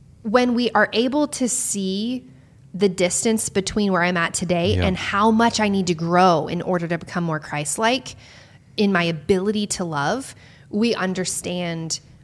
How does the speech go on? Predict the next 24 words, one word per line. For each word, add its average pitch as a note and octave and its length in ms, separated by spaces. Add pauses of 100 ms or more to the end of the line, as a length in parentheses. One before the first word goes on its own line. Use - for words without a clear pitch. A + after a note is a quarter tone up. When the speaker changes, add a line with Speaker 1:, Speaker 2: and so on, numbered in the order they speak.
(280)
Speaker 1:
that G#3 160
it's G3+ 160
actually G3+ 480
a F3+ 80
great E3 560
decision. - 640 (300)
To B3 140
love F#3 300
someone C4 600 (100)
in G#3 120
a F#3 60
covenant F#3 520
sense E3+ 500 (320)
is G#3 160
actually G3 380
a F3+ 80
great F3+ 840 (720)
and F3+ 200
powerful F3 600
choice D#3+ 380
that - 140
we D#3+ 100
make. - 420
Speaker 2:
Mm-hmm. D#2+ 420